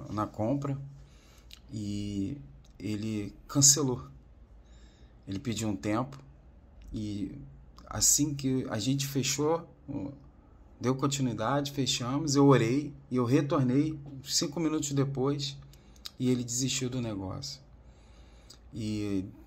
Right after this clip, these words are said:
um tempo depois eu descobri que ele teve alguns problemas, né? Não, não honrou com alguns compromissos. Então não pode ter sido coincidência. Com certeza o Senhor escutou a minha oração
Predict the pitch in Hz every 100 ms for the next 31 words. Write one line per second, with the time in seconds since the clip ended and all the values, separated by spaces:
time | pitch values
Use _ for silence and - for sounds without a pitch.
0 | - 123 110 120 123 123 107 120 135 135
1 | 131 - - 113 123 120 120 113 - 127
2 | 127 120 104 - - 98 107 104 - 95
3 | 104 123 123 113 107 - 107 98 113 -
4 | 107 98 101 113 110 104 123 123 110 98
5 | 110 - 107 - 98 98 107 120 - -
6 | - - - - - - 123 110 127 151
7 | 139 151 147 139 135 - 135 131 127 113
8 | - - - - - - 120 - 107 98
9 | 95 92 - - - - - - 139 139
10 | 120 120 120 131 107 120 - - - 123
11 | 117 110 107 - - 107 123